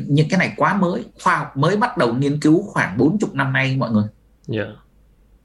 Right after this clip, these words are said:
Speaker 1: Bài, à, bài phát biểu của anh Daniel Pink có ở trên ted về, và, ờ, về, về motivation. Các bạn, các bạn tìm cái đó, nhưng mà ráng coi bằng tiếng Anh, bởi tiếng Việt á,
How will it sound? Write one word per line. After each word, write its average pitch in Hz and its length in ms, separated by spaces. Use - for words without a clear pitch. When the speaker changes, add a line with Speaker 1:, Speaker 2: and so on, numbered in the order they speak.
Speaker 1:
Bài, 139 300
à, 143 240
bài 131 440
phát 214 220
biểu 147 160
của 95 60
anh 135 220
Daniel 147 480
Pink 156 260
có 139 120
ở 180 220
trên 139 240
ted 202 160
về, 123 340
và, 139 180
ờ, 117 580
về, 113 320
về 107 300
motivation. 135 840
Các - 80
bạn, - 220
các - 60
bạn 135 360
tìm 110 300
cái 131 60
đó, 127 180
nhưng 147 120
mà 120 80
ráng 139 320
coi 143 160
bằng 113 160
tiếng 131 100
Anh, 139 220
bởi 98 360
tiếng 151 160
Việt 123 280
á, 139 180